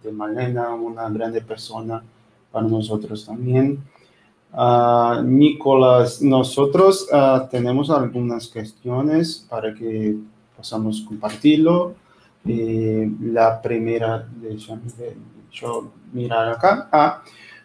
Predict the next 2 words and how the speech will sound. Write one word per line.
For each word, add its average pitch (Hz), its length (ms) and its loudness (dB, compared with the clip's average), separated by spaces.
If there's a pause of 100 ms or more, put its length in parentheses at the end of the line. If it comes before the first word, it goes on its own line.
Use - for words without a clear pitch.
(140)
eh, 123 1300 4 (960)
bueno, 131 580 4